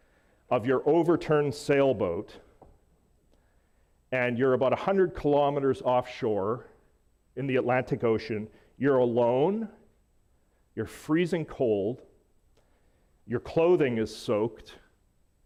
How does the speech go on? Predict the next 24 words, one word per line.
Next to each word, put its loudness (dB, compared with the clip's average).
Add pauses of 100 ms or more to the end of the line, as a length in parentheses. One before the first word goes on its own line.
(800)
and -8
you -4
haven't 0
eaten 0
anything -2
for -4
hours. -4 (1040)
And -8
now 0
it's -6
dusk, -2 (1300)
and -4
the -4
billows 2
and -2
the 0
waves 0
are 2
starting -2
to -4
roll 0 (160)
bigger -6 (880)
and -12
heavier. -8